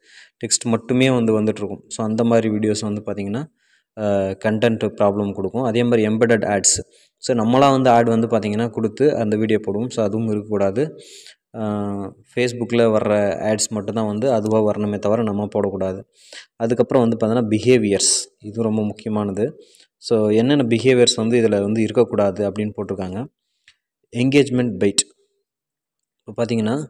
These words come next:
அ, ஒரு லிங்க்கை நம்ம கொடுத்துட்டு அந்த லிங்க்கை கிளிக் பண்ண சொல்லி போட்டுருவோம் பாருங்க. அந்த மாதிரி வீடியோஸ் இருந்தால் அதை வந்து, அ, எடிட் பண்ணிக்கங்க. அதை லிங்க் கிளிக் பண்ற மாதிரி ஒரு வீடியோ வந்து கொடுக்காதீங்க.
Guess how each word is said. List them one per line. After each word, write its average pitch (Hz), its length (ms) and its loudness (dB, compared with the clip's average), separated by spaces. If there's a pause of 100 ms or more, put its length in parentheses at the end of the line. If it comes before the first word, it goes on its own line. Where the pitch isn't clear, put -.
(520)
அ, 110 260 2
ஒரு 127 200 6
லிங்க்கை 143 380 4
நம்ம 123 180 2
கொடுத்துட்டு 123 480 0 (340)
அந்த 120 260 0
லிங்க்கை 131 320 4
கிளிக் 143 320 0
பண்ண 131 160 4
சொல்லி 117 260 0
போட்டுருவோம் 113 440 0
பாருங்க. 98 400 -2
அந்த 110 220 -4
மாதிரி 120 280 2
வீடியோஸ் 110 300 0
இருந்தால் 104 440 0 (540)
அதை 113 260 2
வந்து, 113 260 2 (540)
அ, 110 60 -4 (200)
எடிட் 120 360 2
பண்ணிக்கங்க. 98 460 -2
அதை 110 160 -2
லிங்க் 120 280 0
கிளிக் 113 280 -2
பண்ற 113 220 0
மாதிரி 117 220 2
ஒரு 104 280 0
வீடியோ 110 220 2
வந்து 107 200 -2
கொடுக்காதீங்க. 107 640 -4